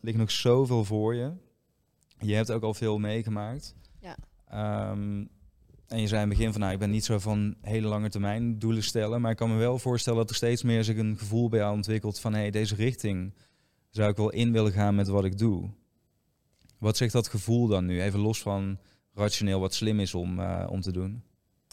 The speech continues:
Speaker 2: Nou, de kant op waar ik nu op ga vind ik heel erg fijn. Inderdaad, ehm, eigenlijk de lessen die ik in het leven leer gelijk meegeven. Want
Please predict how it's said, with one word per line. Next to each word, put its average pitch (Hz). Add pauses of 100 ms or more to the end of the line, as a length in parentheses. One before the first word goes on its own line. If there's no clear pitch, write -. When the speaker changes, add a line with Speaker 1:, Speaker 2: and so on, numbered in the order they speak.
(280)
Speaker 2:
Nou, 202 (960)
de 196
kant 208
op 190
waar 180
ik 175
nu 190
op 185
ga 180
vind 180
ik 175
heel 190
erg 170
fijn. 165
Inderdaad, 175 (560)
ehm, 165 (880)
eigenlijk 196
de 196
lessen 190
die 185
ik 202
in 185
het 180
leven 180
leer 165
gelijk 175 (680)
meegeven. 202 (720)
Want 180